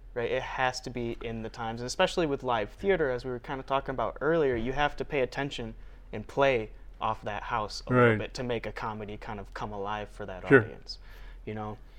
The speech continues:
Speaker 1: Whereas in a drama, you're just in the scene and you're living in the scene. That's it. You're just worrying about your scene partner and what's going on around you, right? That's it. And if you do that,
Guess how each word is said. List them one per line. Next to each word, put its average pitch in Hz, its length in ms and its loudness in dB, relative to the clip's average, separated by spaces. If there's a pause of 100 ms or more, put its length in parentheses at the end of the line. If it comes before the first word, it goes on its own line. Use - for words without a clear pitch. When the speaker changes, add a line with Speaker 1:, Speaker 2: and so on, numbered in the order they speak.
(260)
Speaker 1:
Whereas 127 680 6
in 135 140 2
a 117 60 0
drama, 123 600 4 (1200)
you're 160 120 10
just 147 220 8
in 156 180 8
the 147 80 4
scene 131 420 4 (1040)
and 147 120 4
you're 135 100 8
living 131 260 6
in 120 60 2
the 110 80 -2
scene. 95 240 -8
That's 123 220 2
it. 98 240 -6
You're 117 120 -2
just 120 380 2
worrying 110 320 0
about 104 400 -4
your 110 100 -8
scene 110 260 -4
partner 107 420 -4
and 104 120 -8
what's 104 160 -8
going 101 280 -8
on 98 140 -8
around 92 380 -12
you, - 60 -14 (240)
right? 113 280 -2
That's - 280 -4 (200)
it. - 260 -8 (260)
And 113 100 -4
if 107 100 -6
you 110 100 -6
do 151 240 6
that, 107 340 0